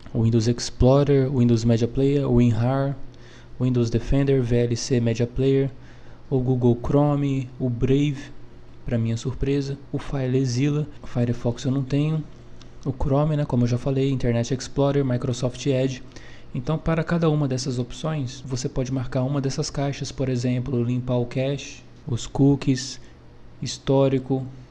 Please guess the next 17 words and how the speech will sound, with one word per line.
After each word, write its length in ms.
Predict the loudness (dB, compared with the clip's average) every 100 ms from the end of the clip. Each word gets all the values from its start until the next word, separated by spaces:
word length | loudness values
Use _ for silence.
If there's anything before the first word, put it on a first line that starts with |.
| 2
pode 200 | 4 4
fazer 260 | 4 4 4
uma 100 | 4
análise 400 | 2 0 0 -2
profunda 640 | 0 -2 -2 0 2 4
em 100 | 4
arquivos 500 | 4 4 4 6 4
do 120 | 4
sistema, 680 | 0 -2 2 2 4 2 -2 -6
Flash 400 | -8 -2 0 0
Player, 640 | -4 -2 2 4 4 2 -2 -8 -10 2
Google 360 | 4 6 6
Chrome, 560 | 4 4 6 8 6 2 -2 -16 -4
Internet 520 | -2 2 2 2 0
Explorer, 600 | -2 -2 2 6 6 4
né, 160 | 4 0 -2 -12 2
Edge, 480 | 6 6 6 2